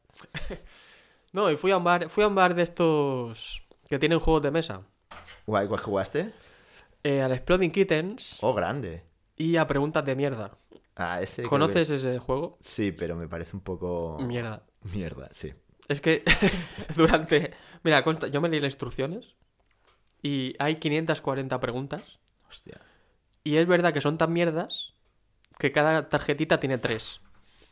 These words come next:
Speaker 1: Y tú tienes que elegir una para hacer.
Speaker 2: Sí, pero es como
Speaker 1: Pues
Speaker 2: algo
Speaker 1: cambié
Speaker 2: que
Speaker 1: de tarjeta mu-, como cinco o seis veces porque eran tan mierdas que no me gustaba ninguna.
Speaker 2: Es que es como algo que empiezas muy arriba, "Eh, vamos a jugar a esto,
Speaker 1: Sí.
Speaker 2: tío, guau, esto lo peta, que jo-, esto, esto borracho". Haces tres preguntas, te ríes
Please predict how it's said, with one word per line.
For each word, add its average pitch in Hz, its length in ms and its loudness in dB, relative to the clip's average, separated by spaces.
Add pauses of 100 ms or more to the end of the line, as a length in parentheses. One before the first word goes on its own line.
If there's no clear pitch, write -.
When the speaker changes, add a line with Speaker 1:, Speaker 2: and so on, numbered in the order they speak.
(140)
Speaker 1:
Y 135 100 0
tú 139 140 0
tienes 143 160 0
que 139 80 -4
elegir 127 240 -4
una 135 160 -4
para 110 140 -6
hacer. 107 220 -8
Speaker 2:
Sí, 147 160 0
pero 120 220 4
es - 80 -6
como 170 140 6
Speaker 1:
Pues 165 100 10
Speaker 2:
algo 156 100 10
Speaker 1:
cambié 180 160 8
Speaker 2:
que 226 60 10
Speaker 1:
de 220 60 0
tarjeta 208 480 2
mu-, 185 160 -4 (100)
como 165 200 2
cinco 196 240 2
o - 20 2
seis 180 120 2
veces 175 200 -2
porque 147 360 -4
eran 170 220 -2
tan 165 160 0
mierdas 170 300 0
que 147 100 -4
no 143 60 -2
me 165 100 0
gustaba 147 320 2
ninguna. 139 300 -2
Speaker 2:
Es 127 100 -2
que - 80 -4
es - 60 -6
como 185 280 4
algo 151 240 6
que 101 280 0
empiezas 127 360 2
muy 160 200 8
arriba, 156 340 6
"Eh, 233 60 8
vamos 226 240 6
a - 20 0
jugar 240 260 4
a 214 40 8
esto, 208 240 4
Speaker 1:
Sí. 160 100 8
Speaker 2:
tío, 196 140 6
guau, 196 320 6
esto 202 180 6
lo 202 100 8
peta, 208 320 2
que 175 140 0
jo-, 175 380 6
esto, 196 220 6
esto 202 200 2
borracho". 196 500 6 (440)
Haces 156 240 4
tres 156 140 4
preguntas, 127 580 2
te 104 100 6
ríes 156 360 2